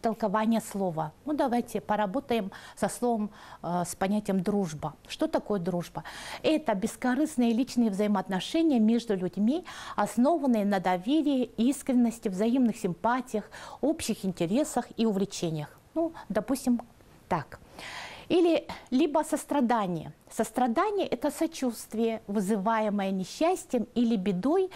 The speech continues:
другого человека или животного. Сострадание обязательно должно быть действенным, должно проявляться в добрых поступках, в помощи нуждающимся. Или, э, другой, вот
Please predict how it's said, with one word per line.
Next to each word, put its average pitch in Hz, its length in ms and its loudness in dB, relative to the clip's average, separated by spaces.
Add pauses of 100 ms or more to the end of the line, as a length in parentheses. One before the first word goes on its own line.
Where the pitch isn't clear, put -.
(240)
другого 233 520 2
человека 202 800 -2 (340)
или 262 240 4
животного. 180 760 -2 (320)
Сострадание 254 720 2
обязательно 214 480 0
должно 214 360 0
быть 190 260 0
действенным, 175 840 -2 (320)
должно 226 600 2 (120)
проявляться 190 680 0
в 175 100 -4
добрых 196 360 -2
поступках, - 720 -4
в - 80 -20
помощи 233 600 0 (280)
нуждающимся. 175 960 -2 (1500)
Или, 302 440 4 (160)
э, 233 420 2 (140)
другой, 226 540 2
вот - 260 -4